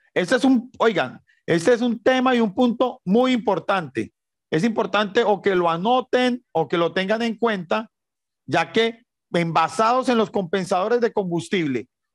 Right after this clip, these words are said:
a corto y largo plazo, nos podemos dar cuenta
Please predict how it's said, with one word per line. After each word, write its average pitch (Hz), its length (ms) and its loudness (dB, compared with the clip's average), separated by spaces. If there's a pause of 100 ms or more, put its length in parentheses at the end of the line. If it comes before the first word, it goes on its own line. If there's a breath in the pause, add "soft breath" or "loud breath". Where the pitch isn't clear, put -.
(120)
a 151 240 -4
corto 233 420 2
y 156 80 4
largo 214 460 0
plazo, 220 520 -2 (300)
nos 165 200 -4
podemos 190 400 0
dar 226 220 0
cuenta 208 500 0